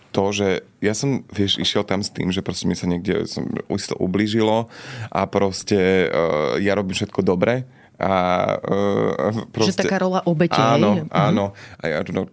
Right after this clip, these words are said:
Speaker 1: trpím teraz a proste idem to liečiť. No ale <laughs> som, vlastne som prišiel, stal som poriadnu facku, pokebuli s prepačením, že, e, joj, ale veď asi aj niekde ty robíš chybu, Zlatko. A je to v pohode, že robíš tú chybu, však ideme sa učiť, čo a ako robiť, kde,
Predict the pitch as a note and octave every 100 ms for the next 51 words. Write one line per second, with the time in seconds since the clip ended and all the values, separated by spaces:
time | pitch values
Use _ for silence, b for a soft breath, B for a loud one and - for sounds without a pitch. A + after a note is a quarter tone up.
0 | _ - A2+ G#2 G2 G#2+ G#2+ G2+ - G2+
1 | G2+ G2 - F#2 F#2+ G2 D#2+ - - -
2 | - - G#2+ - G#2 G#2 - - G#2+ G#2+
3 | A#2 G#2+ - A2 G2+ G#2+ G2 G2 G#2 G2
4 | G2+ G2+ - F#2+ - - A2+ B2+ B B
5 | B - G2+ G#2 G2 G2+ - G2+ G2 F#2+
6 | G2+ G2+ G#2 G2+ F#2 F#2 B B B _
7 | - G2+ - G#2 A2 - F#2+ F#2+ F#2+ -
8 | G2+ - E2+ F#2+ - F#2+ G2+ - G#2+ F#2
9 | F2+ G2 F#2+ F#2+ G2 - F#2+ - G2 G#2
10 | A#2+ - C#3 A#2 G#2+ A2 G2+ G2 - A2
11 | - G2+ G#2 G2 F#2+ G#2 G2 G2 F#2 G#2
12 | - F2+ F#2 - G2+ F#2 F#2+ F#2 F2+ F#2+